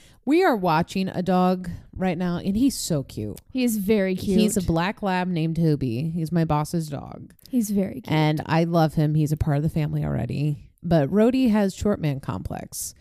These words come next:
Speaker 1: meaning he doesn't like that there's a dog that's male and taller than him.
Speaker 2: No, he does not. <laughs>
Speaker 1: He, he is not a fan of it, especially when it comes to, like, he has, there's a toy he may wanna play with. All of a sudden, Rhodey's interested in that toy.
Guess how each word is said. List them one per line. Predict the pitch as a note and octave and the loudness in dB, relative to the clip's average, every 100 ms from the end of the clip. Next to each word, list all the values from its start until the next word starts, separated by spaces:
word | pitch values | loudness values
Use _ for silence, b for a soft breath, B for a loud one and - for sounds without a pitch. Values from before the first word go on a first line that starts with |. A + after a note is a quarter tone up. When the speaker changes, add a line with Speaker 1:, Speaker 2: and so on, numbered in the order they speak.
| b b b | b b b
Speaker 1:
meaning | G3 G#3+ G#3 - | 0 2 0 -4
he | E3+ A3+ | -6 -2
doesn't | D#4 F4 E4 | 0 2 0
like | C#4+ C#4+ B3+ | 0 -2 0
that | |
there's | G#3+ G#3 | 0 0
a | E3+ | 0
dog | F#3 F#3+ G3 G3+ - | 0 2 2 0 -4
that's | E3+ D#3 | -6 -4
male | F3+ F#3 D#3+ D3+ | 0 2 2 0
and | D#3 | 0
taller | E3 F3+ | 0 0
than | A3 A#3 | -2 -2
him. | C4 C#4 C#4+ C#4+ | 0 0 -2 -6
Speaker 2:
No, | A3 G#3+ G#3 | -2 0 2
he | A3 | 2
does | G#3 G3+ | 2 0
not. | F#3+ F#3+ G#3 | 0 0 -2
<laughs> | - G4+ | 2 2
Speaker 1:
He, | F3 A3+ A#3 | 4 2 0
he | F#3+ A3+ A3 | -4 -4 0
is | G3+ F3+ | 0 2
not | F#3+ F#3+ G3+ | 2 2 0
a | |
fan | - F#3+ F#3 G#3 B3+ C4 - - | 0 0 2 2 0 -4 -10 -8
of | A#3+ A#3+ | -6 -6
it, | D4 D#4 - - _ _ | -8 -12 -18 -20 _ _
especially | F3+ - - A3 - B3+ | -18 -6 0 0 2 2
when | A#3 G3+ F#3+ | 6 6 4
it | F3+ | 2
comes | - F#3 F#3 | 0 0 0
to, | F#3 | 0
like, | E3+ D#3 D#3 - - _ _ | 2 2 0 -8 -20 _ _
he | - G#3+ | -4 0
has, | G3+ G3 F3+ - - | 2 0 -2 -10 -4
there's | F#3+ | -2
a | E3+ | -2
toy | - F#3+ G3+ | 0 0 2
he | G#3 | 2
may | G#3+ G#3 | 0 0
wanna | G#3+ G#3+ | 0 -2
play | - G#3+ | -2 0
with. | G#3+ A3 A3+ - - _ _ - | 2 0 -2 -8 -20 _ _ -2
All | G3+ | 2
of | G#3+ | 4
a | |
sudden, | A3 G3 | 2 2
Rhodey's | F#3 F3 | 2 2
interested | D#3 C#3+ - | -2 -6 -12
in | - | -12
that | F2 - | -12 -14
toy. | - - | -14 -14